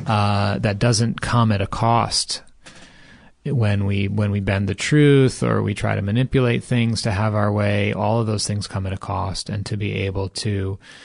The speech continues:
be more open and engage in a dialogue that says, "Here's what's important to me, here's why, and I want this to work for you too. So let's talk about it."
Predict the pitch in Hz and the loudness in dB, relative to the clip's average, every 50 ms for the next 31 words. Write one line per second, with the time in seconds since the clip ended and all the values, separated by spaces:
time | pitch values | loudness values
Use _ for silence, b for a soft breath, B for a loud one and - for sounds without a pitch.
0 | B B B B B B B B B B B B B B - 131 135 139 127 123 | B B B B B B B B B B B B B B 2 4 4 6 6 6
1 | - 135 160 180 - 240 156 127 117 117 113 117 117 104 120 139 185 247 220 131 | 6 4 4 4 4 4 4 4 2 2 0 0 0 2 2 2 4 4 4 2
2 | 110 101 113 110 110 110 101 110 107 104 104 101 101 101 98 98 98 110 117 110 | 2 2 0 0 0 0 0 0 0 2 2 0 0 0 0 0 0 -2 -2 -2
3 | 107 110 117 117 - - - 123 113 110 110 110 110 - - - 120 113 120 135 | -2 -4 -4 -4 -4 -4 -2 0 0 0 0 0 -2 -4 -2 -2 -2 -2 -2 -2
4 | 139 - 175 147 - 123 110 110 110 113 - - 113 113 120 127 113 120 135 143 | -2 -2 -2 0 2 2 2 2 0 0 0 0 0 0 0 0 0 0 0 0
5 | 143 117 101 98 98 95 98 113 139 147 - - _ _ - 175 196 202 202 202 | 2 2 2 4 4 2 2 2 0 -2 -2 -6 _ _ 2 4 4 4 4 4
6 | 202 202 202 180 - 196 190 185 175 - - 190 180 175 - - 165 113 107 110 | 2 2 0 0 2 2 2 2 2 0 2 2 2 2 4 4 2 2 2 -2
7 | 107 - - _ _ _ _ _ _ - - 135 135 135 131 - - 127 110 104 | -6 -10 -16 _ _ _ _ _ _ -4 0 2 2 2 2 2 2 0 0 0
8 | - 92 95 95 - 101 - | -2 -4 -4 -4 -4 -6 -8